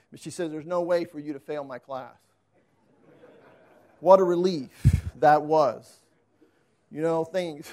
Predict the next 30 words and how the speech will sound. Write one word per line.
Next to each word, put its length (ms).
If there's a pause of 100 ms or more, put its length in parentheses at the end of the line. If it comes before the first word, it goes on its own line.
(140)
<laughs> 60
you 560 (300)
know, 260
I, 120
I, 360 (920)
I 80
said, 200
"Wow, 200
this 160
could 100
almost 260
be 60
like 180
a 60
math 280
class." 280
And 80
now 160
I've 100
got 140
a 20
little 160
concrete 520
thing 180
going 220
on 120
here 140
as 80
an 80
absolute. 680